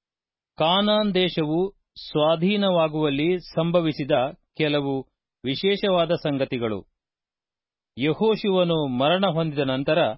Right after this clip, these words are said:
ಇಸ್ರಾಯೇಲ್ಯರು ಕಾನಾನ್ಯರೊಡನೆ ಯುದ್ಧ ಮಾಡುವುದಕ್ಕೆ ನಮ್ಮಲ್ಲಿ ಮೊದಲು ಯಾರು ಹೋಗಬೇಕು ಎಂದು ಯೆಹೋವನನ್ನು ಕೇಳಲು ಆತನು ಅವರಿಗೆ, "ಯಹೂದ್ಯರು ಹೋಗಲಿ, ಇಗೋ,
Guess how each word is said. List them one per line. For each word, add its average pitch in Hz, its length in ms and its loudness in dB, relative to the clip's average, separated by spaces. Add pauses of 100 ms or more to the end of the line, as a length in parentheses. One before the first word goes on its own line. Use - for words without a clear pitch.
(520)
ಇಸ್ರಾಯೇಲ್ಯರು 160 960 0 (300)
ಕಾನಾನ್ಯರೊಡನೆ 175 1120 0
ಯುದ್ಧ 160 320 -2
ಮಾಡುವುದಕ್ಕೆ 151 920 0 (600)
ನಮ್ಮಲ್ಲಿ 170 600 2
ಮೊದಲು 165 600 0
ಯಾರು 160 440 2
ಹೋಗಬೇಕು 156 680 -2
ಎಂದು 135 440 -2 (560)
ಯೆಹೋವನನ್ನು 151 960 -2
ಕೇಳಲು 156 680 -2 (640)
ಆತನು 151 540 0
ಅವರಿಗೆ, 139 580 -2 (640)
"ಯಹೂದ್ಯರು 175 800 0
ಹೋಗಲಿ, 151 600 -2 (960)
ಇಗೋ, 135 420 0